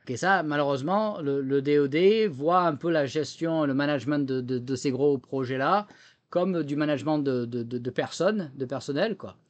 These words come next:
Et en gros, ils disent que, en gros, n'importe qui peut manager, euh, n'importe quel leader peut mana-, manager des, des équipes. C'est pas faux, mais c'est faux dans le sens où, euh, si on n'a pas d'expérience, si on sait pas vraiment, on n'a pas d'expertise dans le sujet,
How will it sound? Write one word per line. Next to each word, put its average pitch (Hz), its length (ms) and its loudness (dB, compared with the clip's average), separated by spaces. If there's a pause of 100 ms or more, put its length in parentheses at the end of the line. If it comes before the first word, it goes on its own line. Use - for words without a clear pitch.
(300)
Et 135 200 -4
en 127 80 -4
gros, 147 180 2
ils 170 100 4
disent 143 220 -6
que, 123 320 0
en 120 100 -2
gros, 135 160 2
n'importe 135 320 -2
qui 170 100 -2
peut 143 120 -2
manager, 127 380 0 (240)
euh, 101 400 -8
n'importe 139 320 -4
quel 139 160 0
leader 127 300 0
peut 143 100 -4
mana-, 127 320 -4 (120)
manager 131 420 0
des, 104 500 -8
des 113 240 -10
équipes. 208 280 -2 (480)
C'est - 160 -8
pas 139 140 -4
faux, 277 160 0
mais 220 100 2
c'est 151 140 -2
faux 226 260 4
dans 175 140 0
le 143 60 -2
sens - 340 -4
où, 151 220 0
euh, 123 180 -2 (320)
si - 180 -6
on 185 60 0
n'a 175 140 -4
pas 185 240 0
d'expérience, 151 800 -2
si 139 100 -6
on 127 60 -4
sait 131 160 -6
pas 156 180 0
vraiment, 139 500 -2 (300)
on 131 40 -8
n'a 127 80 -4
pas 151 120 -2
d'expertise 151 580 -4
dans 135 120 -4
le 123 40 -4
sujet, 147 540 0